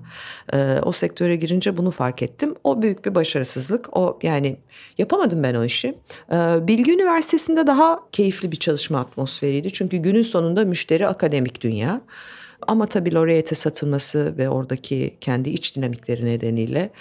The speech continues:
o One Love Festival'de yaşadığımız kriz, burada kimsenin sesinin çıkmaması falan, o da ayrı bir hayal kırıklığıydı. Oradan da istifa edip ayrıldım.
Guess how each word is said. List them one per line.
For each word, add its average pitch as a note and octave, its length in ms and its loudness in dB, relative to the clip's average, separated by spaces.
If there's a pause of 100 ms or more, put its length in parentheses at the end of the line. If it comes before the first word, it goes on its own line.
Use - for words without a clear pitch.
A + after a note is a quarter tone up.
(320)
o - 120 -2
One C#3+ 240 0
Love B2+ 140 2
Festival'de B2 640 -2
yaşadığımız A#2+ 640 -2
kriz, A#2+ 440 0
burada B2+ 480 0
kimsenin C#3 400 -2
sesinin B2+ 440 -2
çıkmaması A#2+ 600 -2
falan, C#3+ 340 -2 (380)
o D3+ 120 -2
da D3 80 4
ayrı C3+ 240 2
bir C3 60 2
hayal A#2+ 220 0
kırıklığıydı. A2+ 480 -6
Oradan C#3 380 2
da A2+ 60 0
istifa A2 400 -4
edip - 200 -8
ayrıldım. B2+ 480 -2